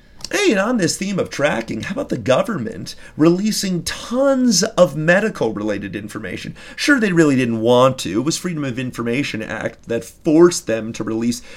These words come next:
Medicare data earlier this year about payments the government was making both to hospitals and to private physicians. And then this last week, the Open F D A move, which released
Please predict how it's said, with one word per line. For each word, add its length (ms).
Medicare 800
data 320
earlier 460
this 280
year 320
about 500
payments 460
the 120
government 340
was 240
making 420
both 220
to 80
hospitals 760
and 260
to 100
private 340
physicians. 640
And 120
then 420
this 340
last 320
week, 160
the 240
Open 380
F 200
D 220
A 460
move, 560
which 520
released 680